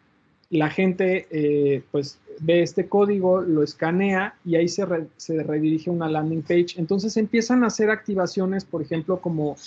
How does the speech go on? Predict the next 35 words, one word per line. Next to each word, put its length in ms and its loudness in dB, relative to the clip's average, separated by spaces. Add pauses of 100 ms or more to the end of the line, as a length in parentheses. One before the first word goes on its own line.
(380)
eh, 380 2
la 180 0
persona 640 0
o 140 4
el 80 4
grupo 340 0
de 80 0
amigos 420 -2
que 120 -12
se 120 -6
tome 380 -2
la 160 0
foto 300 -4
más 220 -2
original 540 -2
en 160 -2
el 80 -6
restaurante 640 -2
y 20 -2
lo 120 -6
comparta 460 -4
en 60 -4
nuestras 300 -8
redes 200 0
sociales, 640 -4 (220)
el 140 -4
ganador, 600 -2
pues, 140 -6
les 120 0
vamos 240 -4
a 60 -4
regalar 500 -2
una 200 -6
hamburguesa, 500 -8 (120)
¿no? 220 -12